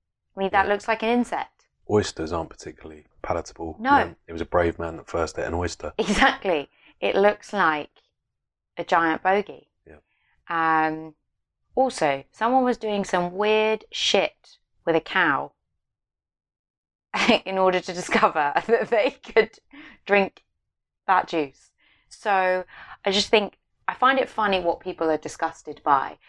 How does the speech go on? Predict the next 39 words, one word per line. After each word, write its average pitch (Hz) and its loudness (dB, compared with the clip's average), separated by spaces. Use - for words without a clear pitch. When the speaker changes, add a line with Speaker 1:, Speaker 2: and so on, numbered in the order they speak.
Speaker 1:
that - -16
people 156 -10
are 143 -6
like, 135 -12
"Ah, 147 2
I'm 147 0
not 135 0
going 139 -6
to - -14
eat, 143 -12
Speaker 2:
But 160 -2
Speaker 1:
eat - 0
an 147 0
Speaker 2:
it, 160 4
it's 170 -2
Speaker 1:
insect." - -4
Speaker 2:
cultural 85 0
norms, 78 -12
isn't - -20
it? - -20
Speaker 1:
Absolutely. 190 0
And 190 2
I, 208 6
I 220 -2
understand 196 0
that. 131 -6
I 170 2
just 190 0
think 202 -6
people 165 -6
need 156 -2
to - -20
be 147 -10
brave 165 0
and 156 -8
to - -18
challenge 156 0
those. - -4
So 170 -2